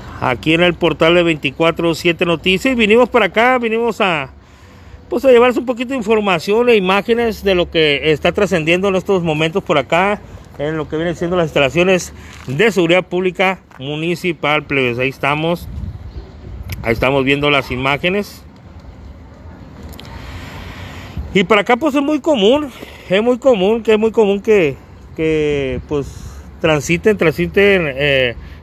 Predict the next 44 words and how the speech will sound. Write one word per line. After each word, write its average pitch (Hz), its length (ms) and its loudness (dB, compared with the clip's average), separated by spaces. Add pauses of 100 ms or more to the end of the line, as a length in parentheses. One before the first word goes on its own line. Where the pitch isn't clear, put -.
mucho 175 420 0
indocumentado 156 720 0
por 214 160 0
la 147 160 2
parte 151 320 -2
de 180 40 2
la 170 100 2
frontera. 170 440 -2 (680)
Pues 135 160 -2
estos 170 340 2
no 160 160 2
le 180 80 6
llegaron 170 260 2
al 135 120 -2
preso, 175 260 0
me 180 120 -4
imagino, 143 500 -4
porque 151 400 0
muchos 170 300 -2
se 180 60 2
han 165 120 2
ido, 208 180 2
pues, - 300 -10 (100)
se 160 60 -4
han 151 100 -4
ido 165 260 2
de 151 100 2
este, - 220 0
pues, - 380 0 (300)
chicoteados 151 720 0
hasta 151 120 0
allá, 170 180 2
hasta 175 140 -4
Agua 156 180 -4
Prieta, 170 300 -2
Nogales, 156 480 -2
todos 160 220 -4
se 160 240 2
para 156 180 -2
cruzar 147 340 -2
para 151 160 2
el 139 60 2
otro 151 200 0
lado. 233 340 2